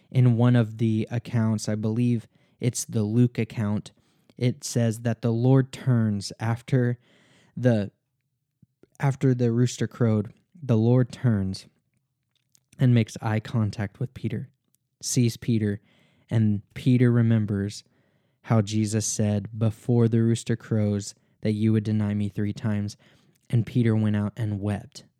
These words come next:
bitterly, it tells us. And what this reminds me of, that as I look at this and see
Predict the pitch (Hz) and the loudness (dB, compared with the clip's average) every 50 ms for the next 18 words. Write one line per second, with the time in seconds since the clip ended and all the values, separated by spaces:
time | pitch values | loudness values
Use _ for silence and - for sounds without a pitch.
0 | - 113 101 - - 107 104 104 101 104 - 131 - - - _ _ - 117 110 | -14 -12 -4 0 0 2 2 0 -4 -6 -8 -12 -14 -16 -18 _ _ -10 -10 -8
1 | - - 127 - 135 - - - - - - - _ _ _ _ _ _ _ _ | -8 -8 -10 -10 -10 -12 -14 -14 -14 -16 -18 -18 _ _ _ _ _ _ _ _
2 | _ _ _ _ _ _ _ _ _ - 143 131 156 196 - - 247 220 - - | _ _ _ _ _ _ _ _ _ 2 2 4 4 2 2 0 -2 0 2 4
3 | 175 135 117 113 113 113 107 101 101 104 104 101 101 101 107 117 113 - _ _ | 4 4 4 2 2 0 0 -2 -4 -4 -4 -2 -2 -4 -4 -6 -10 -14 _ _
4 | _ _ _ _ _ _ _ _ _ _ _ - 139 135 - - _ _ _ _ | _ _ _ _ _ _ _ _ _ _ _ 2 2 2 2 -2 _ _ _ _
5 | - - 151 156 156 175 185 185 175 156 139 127 - 123 107 - - 107 104 - | -6 0 0 2 2 2 2 2 4 4 4 2 2 -2 -4 -2 -2 -4 -4 -4
6 | - - 113 113 - - - - 135 131 131 131 127 123 - | -4 -4 -4 -4 -2 -4 -2 0 2 2 2 2 0 -2 -4